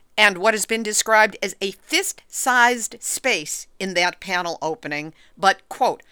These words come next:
no radioactive substances were confirmed to have leaked, according to tepco. I just question their use of the term "not confirmed" there.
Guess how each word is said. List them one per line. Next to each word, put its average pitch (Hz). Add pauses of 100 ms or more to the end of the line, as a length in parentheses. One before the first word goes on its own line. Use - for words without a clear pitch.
(320)
no 247
radioactive 294
substances 233
were 262
confirmed 202 (200)
to 240
have 196
leaked, 202 (180)
according 160
to 156
tepco. - (500)
I 175
just 156
question 269
their 233
use 226
of 202
the 196
term 190 (200)
"not 220 (140)
confirmed" 175 (260)
there. 117